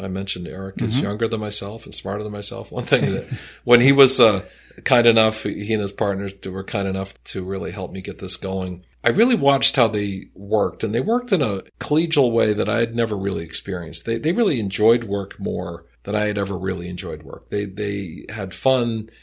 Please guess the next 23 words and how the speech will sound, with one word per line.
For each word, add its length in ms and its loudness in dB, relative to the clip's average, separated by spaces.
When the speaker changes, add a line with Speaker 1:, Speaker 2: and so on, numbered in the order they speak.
Speaker 1:
It 80 -4
was 140 0
a 40 -10
very 240 0
open 300 6
environment, 640 0
sharing 340 0
information 600 -4
and 80 -8
ideas, 600 -6
and, 220 -14
and 560 -10
I 100 -6
really 260 2
wanted 220 0
to 80 -4
emulate 420 -6
that. 240 -16
And 260 -6
I 40 -6
think 200 -8
we 80 -6
have. 200 -10